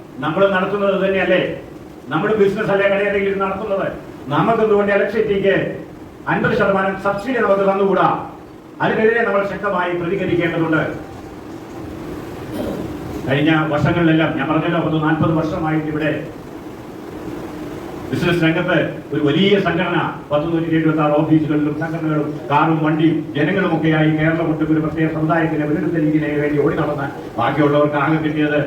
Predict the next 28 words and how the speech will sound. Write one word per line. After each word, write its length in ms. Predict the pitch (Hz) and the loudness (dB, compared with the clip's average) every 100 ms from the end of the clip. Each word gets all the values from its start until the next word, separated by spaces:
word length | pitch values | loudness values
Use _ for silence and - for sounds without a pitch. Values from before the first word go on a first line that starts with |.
| - 139 | -4 -4
ഇതൊക്കെ 220 | 151 151 143 | -2 -2 -2
തന്നെയാണ്. 340 | 147 143 143 139 | -2 -2 -2 -2
ഇതുപോലെ, 320 | 135 139 143 135 - - 135 | 0 0 0 0 -4 -6 0
ഏഹ്, 340 | 131 131 - | 0 0 -4
ചെറിയ 200 | 139 143 | -2 0
ചെറിയ 160 | 139 139 | 2 0
കടകൾ 260 | 139 143 135 | 0 0 0
പ-, 160 | 135 - - - | -2 -4 -12 -8
ഈ 220 | 131 131 143 | -4 -2 0
കപ്പൽ 220 | 139 156 | 2 4
കച്ചവടക്കാരൻ, 480 | 156 156 151 151 160 | 4 2 2 2 0
പട്ടിണി 200 | 151 156 156 | 0 2 2
കച്ചവട-, 240 | 156 - | 2 0
പട്ടാളി 220 | - 156 | 0 0
കച്ചവടക്കാരനെ 800 | 156 151 151 151 151 147 143 139 | 2 0 -2 -2 -2 -2 -4 -2
ആക്കി. 440 | 135 139 135 127 101 - - | -2 0 -2 -2 -8 -10 -4
ഇതാണ് 200 | 143 147 | -2 0
ഈ 40 | 147 | 0
കഴിഞ്ഞ 200 | 143 147 | 0 -2
നാൽപത് 340 | 139 165 143 | -2 0 0
വർഷം 180 | 139 - | 0 -2
കൊണ്ട് 160 | 139 131 | -6 -6
ബിസിനസ് 340 | - - - | -6 -8 -6
രംഗത്ത് 320 | 135 147 170 - - - - | -4 0 0 0 -4 -10 -4
സംഘടനകൾ 400 | 143 143 135 131 | 0 2 2 -2
നമ്മളെ 220 | 127 135 | 0 0
ആക്കി 220 | - - | 0 -2
തീർത്തത്. 380 | 127 123 110 - | -4 -4 -4 -6